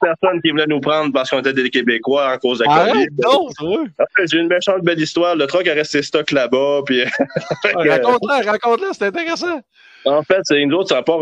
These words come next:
Speaker 1: c'est un mercredi soir. On est au mois d'octobre. Puis là, Vincent me dit, « Hey, on n'a pas de boîte de carton. » Puis il y a, il y a un manque de staff au Nouveau-Brunswick. La livraison de camions de, de carton peut pas se faire. Le gars, il n'y a pas de livreur. Et nous autres, on s'est dit, « Si on n'a pas de carton, les cinq premières jour-, prochaines journées, on peut pas embouteiller. » Fait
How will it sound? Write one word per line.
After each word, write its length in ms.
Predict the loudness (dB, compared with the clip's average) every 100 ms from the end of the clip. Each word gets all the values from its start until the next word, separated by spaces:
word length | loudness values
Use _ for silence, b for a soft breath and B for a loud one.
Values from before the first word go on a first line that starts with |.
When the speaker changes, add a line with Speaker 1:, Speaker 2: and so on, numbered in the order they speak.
| 0
Speaker 1:
c'est 120 | 0
un 60 | 0
mercredi 420 | 0 0 -2 -2
soir. 400 | -2 0 0 0 0
On 120 | 0
est 60 |
au 60 | 0
mois 140 | 0
d'octobre. 480 | 0 -2 0 0 -2
Puis 100 | -2
là, 120 | -2 0
Vincent 380 | 0 0 -2
me 80 | -2
dit, « 200 | -2 0
Hey, 180 | 0 0
on 140 | -2 -2
n'a 100 | -2
pas 140 | -2
de 60 | 0
boîte 180 | 0 0
de 100 | 0
carton. » 460 | -2 -2 -2 -2 -4
Puis 320 | -4 -4 -6 B B B B B -6
il 100 | -2
y 60 |
a, 60 | 0
il 80 | 2
y 40 | 2
a 60 |
un 40 | 2
manque 200 | 0 0
de 120 | 0
staff 220 | 0 0
au 40 |
Nouveau-Brunswick. 640 | 0 2 0 0 0 -2 -2
La 180 | -2 0
livraison 440 | 0 0 0 0 -2
de 60 |
camions 320 | -2 0 0
de, 220 | 0 0 0
de 140 | 0
carton 360 | -2 -2 -4 -2
peut 120 | -2
pas 120 | -2
se 60 | -2
faire. 200 | -2 0
Le 120 | 0
gars, 120 | 0
il 40 | 0
n'y 40 |
a 60 | -2
pas 160 | -2 -2
de 80 |
livreur. 340 | -2 0 -2 -4 _ _ _ _ _ _ _ _ _ _ -8
Et 120 | -4
nous 100 | -2
autres, 220 | -2 0 -2
on 40 |
s'est 120 | -2
dit, « 60 | -2
Si 80 | -2
on 40 |
n'a 120 | 0
pas 100 | 0
de 60 | 0
carton, 340 | -2 -2 -2
les 140 | -2 -2
cinq 180 | -2 -2
premières 240 | -2 0
jour-, 160 | -2 -2
prochaines 320 | -2 -2 0
journées, 260 | 0 0
on 80 | -2
peut 100 | -2
pas 100 | -2
embouteiller. » 520 | -2 -4 -4 -2 -4
Fait 100 | -6